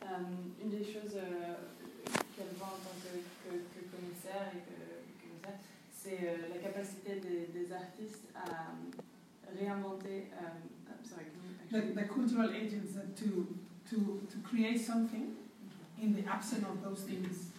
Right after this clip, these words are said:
Speaker 2: in a given context.
Speaker 1: La, la capacité des, des artistes et des agents culturels de créer quelque chose, euh, lorsqu'il y a une absence. Une
Speaker 2: Mm-hmm.
Speaker 1: absence.
Speaker 2: And, and that, I think, is key here, right? Like, the, this collective endeavor, this, the capacity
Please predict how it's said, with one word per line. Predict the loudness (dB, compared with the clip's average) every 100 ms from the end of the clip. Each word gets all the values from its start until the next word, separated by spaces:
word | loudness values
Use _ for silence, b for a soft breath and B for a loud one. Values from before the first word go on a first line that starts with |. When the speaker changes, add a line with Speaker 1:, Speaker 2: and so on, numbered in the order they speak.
| -10 -6
Speaker 2:
in | -2
a | 0
given | 2 2 0
context. | 0 0 0 2
Speaker 1:
La, | 4 4 2
la | 0
capacité | -2 -2 -4 -4 -6 -6
des, | -4 -2 -2 -4
des | -4
artistes | -4 -6 -8
et | -8 -4 -2
des |
agents | -2 -2 -4 -6
culturels | -6 -6 -4 -4 -6 -10 B B -14 -4
de | 0 2 0 -2
créer | 0 0
quelque | 0 -2 -4
chose, | -4 -4 -4 -6 -10
euh, | -8 -6 -6
lorsqu'il | -8 -8 -4
y | -4
a |
une | -2
absence. | -6 -8 -12 -10 -10 -12 -8
Une | -4
Speaker 2:
Mm-hmm. | -2
Speaker 1:
absence. | -2 -8 -10 -12 B B B
Speaker 2:
And, | 8 8 8
and | 8 8
that, | 10 8 6
I |
think, | 4 6 6
is | 4
key | 4 4
here, | 4 0 -4
right? | -4 -2 0
Like, | 0 0 -4 -2
the, | 0 0 2
this | 0 0 -2
collective | 0 0 2 4 4
endeavor, | 4 2 2 2 0 0
this, | -2 -2 -4 B -6
the | -2
capacity | 0 0 -2